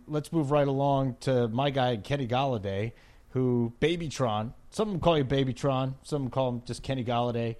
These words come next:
He's going up against, uh, a Dallas secondary, which has been pretty good. But when you look at the numbers here, he's been targeted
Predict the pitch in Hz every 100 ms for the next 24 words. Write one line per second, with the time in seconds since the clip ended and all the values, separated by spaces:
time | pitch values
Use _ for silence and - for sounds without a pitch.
0 | - - - 139 127 170 147 143 139 123
1 | 127 - - 120 117 123 170 185 160 -
2 | 180 175 180 175 185 - 208 - 196 147
3 | 190 208 147 160 170 143 170 180 - 196
4 | 190 175 190 147 120 123 117 135 190 220
5 | 175 - 180 165 147 135